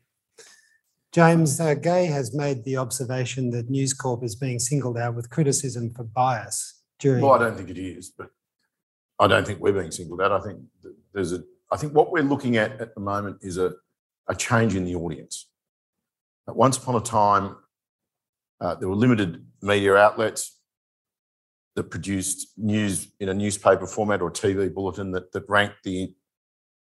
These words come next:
Speaker 2: the information in the mi-, in the way that the editors wanted it, and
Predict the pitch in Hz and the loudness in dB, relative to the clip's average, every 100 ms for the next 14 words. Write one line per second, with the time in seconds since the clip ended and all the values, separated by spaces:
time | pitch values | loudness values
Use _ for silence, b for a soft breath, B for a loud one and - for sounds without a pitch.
0 | _ 107 92 90 90 87 - 90 82 - | _ 0 0 2 2 2 -2 -8 -12 -14
1 | _ _ _ 107 90 87 90 90 90 - | _ _ _ -2 -2 0 2 4 2 -4
2 | 95 95 90 82 82 92 85 78 73 82 | -4 4 4 4 -4 -6 -4 -10 -8 -4
3 | 85 87 101 107 101 | -2 -2 -4 -6 -10